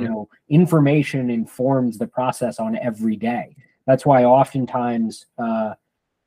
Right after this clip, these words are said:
you know, y-, you'll only see a plan out. Then you see this, especially with Australian miners, um,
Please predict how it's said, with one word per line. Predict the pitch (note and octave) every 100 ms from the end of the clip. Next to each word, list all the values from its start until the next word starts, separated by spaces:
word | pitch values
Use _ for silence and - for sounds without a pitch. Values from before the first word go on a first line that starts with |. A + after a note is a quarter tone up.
| _ _
you | - B2+ A2+
know, | A2+
y-, | G#2+ A2+ A#2
you'll | B2+ A#2
only | A#2+ A#2+ A#2
see | - A#2+
a | A2+
plan | _ - A#2+ A#2 A2+
out. | A2 G#2+
Then | C#3 C3+
you | B2
see | A2 C#3
this, | A2+
especially | G#2 - B2 A#2+
with | G#2+
Australian | A2 - - A2+ B2 A2+
miners, | G#2+ G#2 G2+ G2 - _ _ _ -
um, | B2 A2+ G#2